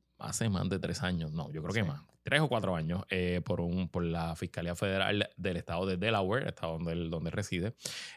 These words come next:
Speaker 1: eh, llegó a un acuerdo, un information, para declararse culpable de,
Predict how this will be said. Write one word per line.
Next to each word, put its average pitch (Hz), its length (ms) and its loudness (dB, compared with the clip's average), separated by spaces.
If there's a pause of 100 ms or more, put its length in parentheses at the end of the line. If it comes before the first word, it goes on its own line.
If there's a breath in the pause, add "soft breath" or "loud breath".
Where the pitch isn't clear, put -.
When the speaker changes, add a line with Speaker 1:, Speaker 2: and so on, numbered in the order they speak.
Speaker 1:
eh, 95 320 2
llegó 92 220 2
a 92 40 0
un 104 60 2
acuerdo, 120 680 4
un 92 280 0
information, 110 640 2 (120)
para 90 240 2
declararse 87 600 0
culpable 101 640 2
de, 90 540 0